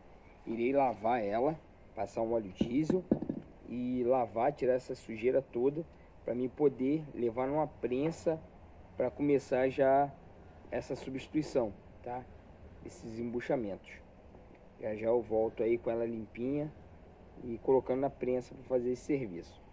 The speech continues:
Valeu, galera? Fala aí, galerinha, retornando com os vídeos aí, mostrando pra vocês, ó. Cheguei já com a manga de eixo aqui pra fazer a retirada,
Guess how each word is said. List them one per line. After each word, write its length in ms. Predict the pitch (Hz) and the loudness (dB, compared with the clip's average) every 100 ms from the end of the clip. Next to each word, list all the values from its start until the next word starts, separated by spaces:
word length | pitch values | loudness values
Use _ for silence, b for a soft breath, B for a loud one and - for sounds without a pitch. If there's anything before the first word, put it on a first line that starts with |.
| - - - | -20 -20 -10
Valeu, 180 | 104 143 | 4 6
galera? 300 | 151 117 87 - - - - - - - - - - - - - - - - - | 6 4 0 -10 -20 -20 -20 -20 -20 -20 -20 -20 -20 -20 -20 -20 -20 -18 -18 0
Fala 220 | 151 208 | 8 12
aí, 80 | 220 | 12
galerinha, 520 | 226 226 226 240 196 | 12 12 12 12 12
retornando 800 | 151 208 214 226 180 175 247 254 | 12 12 12 12 12 12 12 12
com 120 | - | 10
os 100 | 220 | 6
vídeos 480 | 151 170 233 180 180 | 4 4 4 4 10
aí, 240 | 190 226 277 - - - - - - - | 12 12 8 0 -8 -10 -10 -10 -8 8
mostrando 400 | 208 185 202 208 | 12 12 12 10
pra 160 | 208 208 | 12 10
vocês, 480 | 180 151 214 214 160 | 10 12 12 12 12
ó. 120 | 104 - - - - - - - - | 6 2 -10 -10 -10 -10 -10 -10 -10
Cheguei 360 | - 196 180 214 | 8 12 12 12
já 140 | 202 | 12
com 100 | 202 | 12
a 20 | 208 | 10
manga 240 | 214 202 | 12 12
de 160 | 165 180 | 10 12
eixo 300 | 196 185 165 | 12 12 8
aqui 260 | - 214 208 - - - - - | 6 4 2 -4 -10 -10 -2 4
pra 100 | 185 | 8
fazer 260 | 185 180 | 10 10
a 40 | 190 | 12
retirada, 680 | 190 - 175 185 196 202 | 10 10 12 12 12 10